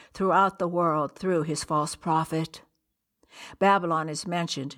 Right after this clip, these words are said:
two hundred and sixty times in the scriptures, and is second in importance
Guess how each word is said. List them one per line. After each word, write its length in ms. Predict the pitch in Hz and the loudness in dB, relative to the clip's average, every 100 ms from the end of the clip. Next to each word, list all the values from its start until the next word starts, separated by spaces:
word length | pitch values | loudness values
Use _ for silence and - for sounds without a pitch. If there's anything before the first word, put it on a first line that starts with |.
| - | -10
two 180 | - 220 | 0 2
hundred 380 | 190 180 156 - | 2 -2 -4 -6
and 100 | 160 | -6
sixty 340 | 180 165 175 | -6 -6 -6
times 460 | 160 185 160 160 151 | -6 -4 -4 -4 -4
in 160 | 156 | -6
the 80 | 147 | -4
scriptures, 800 | 147 - 147 - 147 151 160 - - - - | -6 -6 -6 -4 -4 -6 -8 -10 -12 -20 -8
and 160 | 190 190 | 0 0
is 140 | 175 | 0
second 480 | - 208 190 170 139 | 0 2 0 -2 -6
in 180 | - 190 | -4 -2
importance 720 | 202 196 190 170 - 139 139 | -2 -2 0 0 -2 -6 -6